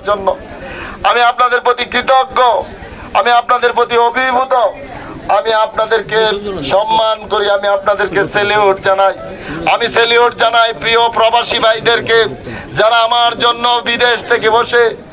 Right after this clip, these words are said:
তার পরিবার সহ আত্মীয় স্বজনের কাছে ভোট করছেন।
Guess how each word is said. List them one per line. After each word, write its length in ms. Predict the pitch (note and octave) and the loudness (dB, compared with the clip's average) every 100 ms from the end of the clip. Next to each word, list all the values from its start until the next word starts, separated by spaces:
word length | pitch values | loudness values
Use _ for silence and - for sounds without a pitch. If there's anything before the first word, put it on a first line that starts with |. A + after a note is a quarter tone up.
| - B2 | -16 -4
তার 220 | A3+ A#3 A#3 | 0 0 0
পরিবার 680 | A3+ A#3 A#3 A#3 A3+ A3 - | 0 0 2 2 2 0 0
সহ 100 | A#3 | 2
আত্মীয় 420 | A3+ - - G#3+ | 2 0 -2 0
স্বজনের 440 | G#3+ G#3+ A3 A3 | 0 0 0 -2
কাছে 240 | - A3 G#3 | 0 -2 0
ভোট 340 | F#3+ A3+ A3 | 2 0 2
করছেন। 400 | A3 A3 A3+ G#3 | -2 0 0 0